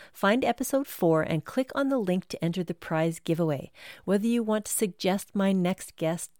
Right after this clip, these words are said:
topic, or something for me to review, I'd love to hear from you. And if you haven't already, be sure to subscribe to my email list at quilter on fire dot com. When you join my list, you become a part of my quilt crew,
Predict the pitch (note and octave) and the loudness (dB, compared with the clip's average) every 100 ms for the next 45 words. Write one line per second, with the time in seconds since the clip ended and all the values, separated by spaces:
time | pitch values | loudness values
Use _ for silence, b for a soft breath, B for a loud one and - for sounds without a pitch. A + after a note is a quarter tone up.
0 | _ - E3+ F3+ F#3+ F3+ - D#3 - F#3 | _ -8 -4 -2 -4 -8 -6 -6 -4 -4
1 | G3 A3+ G#3 - G#3 F#3 G3 G3 D#3+ D3+ | -2 -2 -2 -2 -2 0 -2 -2 0 -2
2 | D3+ B B - A3+ F3+ E3+ - D#3+ D#3 | -2 B B 0 2 2 0 -2 -2 -2
3 | - D3 D3 D#3 _ _ B B B - | -2 -6 -6 -8 _ _ B B B 0
4 | F#3+ G3 D3 F#3+ A3+ B3+ C4+ C#4 G#3+ A3 | 2 2 0 -2 -2 0 4 4 2 0
5 | F#3 - A#3 - B3 - F3+ F3 - F#3+ | -4 -2 -2 -4 -8 -2 0 0 -2 -4
6 | - E3 E3 D#3+ D#3 D#3+ - D#3 - - | 0 2 4 4 2 0 -2 -4 -4 -2
7 | B3 B3 B3+ D#3+ D3 - E3+ F3+ E3+ D#3+ | -2 0 -2 -2 -2 0 0 2 0 -4
8 | - D3 B2+ - B B B B F#3 G3 | -6 -8 -8 -12 B B B B 0 2
9 | A3 G#3+ A3+ A3+ A3+ A#3 F3 F3 - F#3 | 2 2 2 2 2 2 2 2 -2 -2
10 | F#3 - F3 F3+ - E3 E3 E3+ E3+ F3 | -2 -4 -6 -4 -2 0 -2 -2 -4 -6
11 | - F#3+ F3+ - - C#3+ D3 | -2 0 0 -2 -8 -6 -6